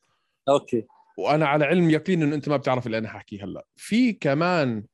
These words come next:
Speaker 2: واحد أو اثنين من الوطن العربي، وحتسمعوا أخبارهم قريبًا، رايحين على بي اف ال.
Speaker 1: ما بعرف صراحة.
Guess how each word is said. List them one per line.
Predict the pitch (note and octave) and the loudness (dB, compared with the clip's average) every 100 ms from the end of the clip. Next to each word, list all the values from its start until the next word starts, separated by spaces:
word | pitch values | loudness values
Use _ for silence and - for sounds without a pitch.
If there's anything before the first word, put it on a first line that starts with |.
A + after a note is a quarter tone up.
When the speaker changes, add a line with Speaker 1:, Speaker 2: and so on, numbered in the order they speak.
| _ | _
Speaker 2:
واحد | A2 C3 C3+ - A#2 | -2 0 0 -2 -4
أو | A2+ A#2 | -2 -4
اثنين | - B2 A#2+ | -4 -4 -2
من | A2 A2 | -2 -4
الوطن | G#2+ B2 A2+ A2 | -4 -4 -4 -4
العربي، | G2 G#2 G2+ B2 D#3+ _ _ _ _ _ _ _ | -4 -4 -4 -8 -12 _ _ _ _ _ _ _
وحتسمعوا | - B2+ F#3 D#3+ B2+ B2+ | -10 -4 -2 0 0 -2
أخبارهم | C3 C3 B2 B2 | 0 -2 -2 -4
قريبًا، | - A2 A2 G2+ D#3 _ _ _ _ _ _ _ _ _ _ _ _ _ _ _ A#2+ | -4 -4 -4 -6 -10 _ _ _ _ _ _ _ _ _ _ _ _ _ _ _ -4
رايحين | C3 D#3+ D3+ | -2 0 0
على | C3+ | 0
بي | C#3+ C#3+ | 0 -2
اف | B2 | -4
ال. | G2+ _ _ _ _ _ _ _ _ _ _ _ _ _ _ _ _ _ _ _ _ _ _ _ _ | -8 _ _ _ _ _ _ _ _ _ _ _ _ _ _ _ _ _ _ _ _ _ _ _ _
Speaker 1:
ما | D3 | 0
بعرف | C#3+ C3 B2 - | 4 4 2 -2
صراحة. | A2+ A2 - | -6 -8 -12